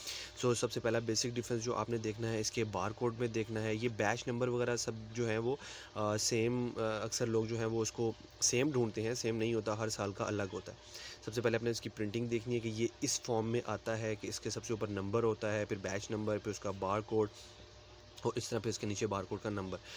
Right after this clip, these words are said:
जो copy है वो इस form में आता है कि इसके जो है वो एक side पे बैच number वगैरह, barcode वगैरह और ये इस तरह लिखे होते हैं। यहाँ से आपको सबसे पहले idea होगा,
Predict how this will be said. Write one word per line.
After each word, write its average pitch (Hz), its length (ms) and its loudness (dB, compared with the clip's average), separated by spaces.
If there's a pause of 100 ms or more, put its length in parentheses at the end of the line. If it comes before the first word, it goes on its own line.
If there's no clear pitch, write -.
(300)
जो 110 160 2
copy 110 360 2
है 117 140 2
वो 110 240 0
इस - 140 -2
form 113 220 2
में 113 120 2
आता 107 200 0
है 107 140 2
कि 107 100 -4
इसके 107 320 -2
जो 107 120 -4
है 101 140 -2
वो 104 240 -2 (320)
एक 104 120 0
side 123 360 4
पे 127 80 -4
बैच 110 380 2
number 107 240 2
वगैरह, 104 380 2
barcode 101 480 0
वगैरह 98 240 -2
और 98 260 -2
ये 98 280 -2
इस - 160 -6
तरह 104 100 -4
लिखे 92 280 -2
होते 113 220 0
हैं। 110 140 2
यहाँ 101 260 -2
से 113 120 0
आपको 110 180 -2
सबसे 110 240 -6
पहले 104 220 0
idea 101 360 0
होगा, 113 280 0